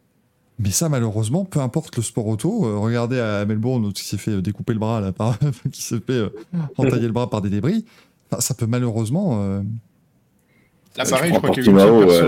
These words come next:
Speaker 2: personne,
Speaker 3: Porsche qui
Speaker 2: euh,
Speaker 3: va dans la tribune.
Speaker 1: Bah oui, tu peux te prendre la Porsche sur la tête, là, je peux te dire que t'es moins, <laughs> c'est autre chose qu'une roue.
Speaker 3: C'est pas, c'est pas une roue, c'est une bagnole.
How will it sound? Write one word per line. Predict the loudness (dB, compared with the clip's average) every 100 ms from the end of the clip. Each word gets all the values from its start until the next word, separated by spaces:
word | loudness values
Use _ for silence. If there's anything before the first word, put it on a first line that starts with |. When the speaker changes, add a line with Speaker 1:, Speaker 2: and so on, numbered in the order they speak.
| 4
Speaker 2:
personne, |
Speaker 3:
Porsche | 4 2 4
qui | 6
Speaker 2:
euh, |
Speaker 3:
va | 8
dans | 8
la | 6
tribune. | 4 4 4 0 -6 -12 -4
Speaker 1:
Bah | 0
oui, | 0
tu | -2
peux | -4 -2
te |
prendre | -2
la | 0
Porsche | -2 -2
sur | -2
la | -2
tête, | -4 -4
là, |
je | -6
peux |
te | -4
dire | -2
que | 0
t'es | 0
moins, | 0 0 0 -2 -2 -6 -20
<laughs> | _ _
c'est | -6 -4
autre | -4
chose | -2
qu'une | 0
roue. | 0 -2 -4 -14 -14 -12
Speaker 3:
C'est | -4 0
pas, | 2
c'est | 0 -2
pas | 4
une | 6
roue, | 6
c'est | 4 2
une |
bagnole. | 0 0 -6